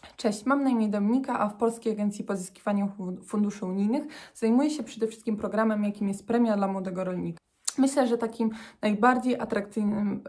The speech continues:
atrakcyjnym wsparciem obecnie dostępnym na rynku. E, dlaczego?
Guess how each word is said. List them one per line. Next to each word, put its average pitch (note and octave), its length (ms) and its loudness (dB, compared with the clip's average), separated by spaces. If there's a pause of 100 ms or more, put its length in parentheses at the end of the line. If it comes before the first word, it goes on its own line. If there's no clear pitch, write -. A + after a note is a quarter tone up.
atrakcyjnym G3+ 580 -2
wsparciem A3+ 580 0 (280)
obecnie G3+ 400 0
dostępnym F#3+ 520 -4
na G#3 100 -2
rynku. G#3+ 340 -8
E, G#3+ 180 -4 (200)
dlaczego? A#3 640 0